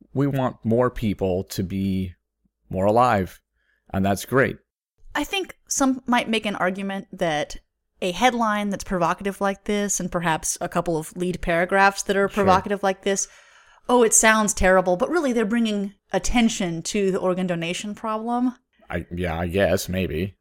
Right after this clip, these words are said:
Speaker 2: But if you're bringing attention to that in a way that makes organ donation recipients look bad,
Speaker 1: Mm-hmm.
Speaker 2: or brings in even more negative associations with organ
Speaker 1: Right.
Speaker 2: donation, which is already a cultural problem,
Speaker 1: Yeah.
Speaker 2: I don't think you're helping. <laughs>
Speaker 1: Right.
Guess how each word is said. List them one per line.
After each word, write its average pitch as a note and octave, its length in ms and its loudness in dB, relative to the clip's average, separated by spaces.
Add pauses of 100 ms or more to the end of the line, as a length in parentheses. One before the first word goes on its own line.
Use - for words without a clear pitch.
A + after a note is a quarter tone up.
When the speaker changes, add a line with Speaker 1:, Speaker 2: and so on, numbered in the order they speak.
Speaker 2:
But A3+ 200 2
if A3+ 100 2
you're A#3+ 100 2
bringing A#3 260 2
attention G#3+ 360 -2
to A3 80 -6
that G3+ 200 2
in F#3+ 80 -2
a F3+ 80 0
way F3 160 2
that F3 140 -6
makes E3+ 680 -4 (360)
organ F#3 240 2
donation F3 420 -2
recipients F#3 800 -2
look F#3 260 -4
bad, C4+ 420 0 (360)
Speaker 1:
Mm-hmm. B2+ 300 2 (200)
Speaker 2:
or A3 140 4
brings B3 400 4
in A3+ 260 -2
even F#3+ 460 0
more F#3+ 320 6
negative F#3+ 340 2
associations G3 960 -2
with F3+ 120 -8
organ - 180 -4
Speaker 1:
Right. G3 140 4
Speaker 2:
donation, F#3 260 -2
which F#3 100 -4
is G#3 160 -6
already G3 320 4
a F3 60 -2
cultural F#3 400 -4
problem, G3+ 600 -2
Speaker 1:
Yeah. B2 260 4 (520)
Speaker 2:
I A3+ 80 4
don't G#3 160 6
think F#3+ 220 -2
you're F3+ 80 2
helping. D#3+ 480 -2
<laughs> - 60 -16
Speaker 1:
Right. B2 440 8